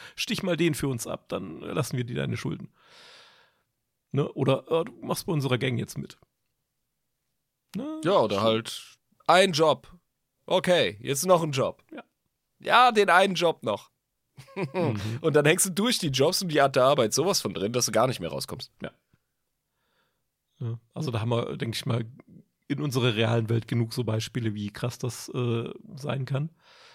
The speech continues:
Speaker 2: Die guten alten Verstrickungen.
Speaker 1: Ja, oder wie in so Gefängnissen, so amerikanischen hast du es ja direkt, dass du einfach nur Gangs hast, die sich da irgendwie gegenseitig, äh, spinnefeind sind.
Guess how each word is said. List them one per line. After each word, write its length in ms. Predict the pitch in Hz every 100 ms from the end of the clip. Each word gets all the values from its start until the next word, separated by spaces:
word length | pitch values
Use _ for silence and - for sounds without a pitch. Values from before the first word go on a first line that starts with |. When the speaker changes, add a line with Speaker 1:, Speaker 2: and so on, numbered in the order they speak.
| - _ _ _ -
Speaker 2:
Die 220 | 127 113
guten 420 | 156 214 202 202
alten 420 | 120 123 135 143
Verstrickungen. 1000 | 131 127 - - - - 127 87 - 110 117
Speaker 1:
Ja, 140 | 143
oder 200 | - 151 -
wie 420 | 156 120 123 -
in 120 | 131
so 460 | 117 117 120 - - - - _ - _ _ _ _
Gefängnissen, 800 | 175 117 123 139 131 117 101 123
so 120 | 120
amerikanischen 640 | 123 139 110 120 120 110 113
hast 160 | -
du 40 | 113
es 100 | 95
ja 160 | 104
direkt, 320 | 101 110 107
dass 140 | 110 -
du 60 |
einfach 240 | 131 113 110
nur 440 | 110 113 127 113
Gangs 400 | - 123 139 -
hast, 240 | 143 131 -
die 80 |
sich 160 | 127 120
da 120 | 131
irgendwie 300 | 151 123 117
gegenseitig, 720 | 117 123 123 120 117 117 -
äh, 160 | - 131
spinnefeind 580 | - 135 123 135 127 -
sind. 240 | 139 131